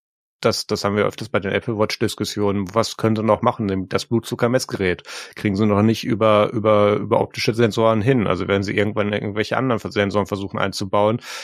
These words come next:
dass sie dir, glaub ich, nicht eine Nadel mit der Uhr <laughs> abstechen werden. Das ist dann etwas selbst für Apple invasiv, ähm, ja, oder wir warten noch ein paar Jahre, gucken wir. Ähm, das, da, da ist noch auf jeden Fall, ich weiß nicht, Luft nach oben nicht wirklich. Also ich weiß nicht, was da noch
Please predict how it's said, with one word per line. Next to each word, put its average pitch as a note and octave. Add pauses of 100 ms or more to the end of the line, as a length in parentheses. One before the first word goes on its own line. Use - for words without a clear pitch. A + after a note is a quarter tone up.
(160)
dass G#2+
sie G2+
dir, G#2
glaub G#2
ich, G#2
nicht A#2
eine A2+
Nadel A2+
mit G#2+
der -
Uhr A2
<laughs> A2
abstechen G#2+
werden. A2 (500)
Das -
ist -
dann A2
etwas A2+
selbst G#2+
für B2+
Apple B2
invasiv, G#2+
ähm, G#2+ (200)
ja, A#2
oder G#2+
wir G2
warten A2
noch F#2+
ein -
paar G2
Jahre, F#2
gucken G#2+
wir. - (420)
Ähm, A2+ (200)
das, - (120)
da, G#2+ (260)
da A2+
ist -
noch G#2
auf G2
jeden G#2
Fall, F#2+ (1120)
ich -
weiß G2+
nicht, F#2+
Luft A2+
nach G#2+
oben A#2
nicht G2+
wirklich. G2+
Also G2
ich G#2
weiß A2
nicht, G2+
was G#2+
da G2+
noch G2+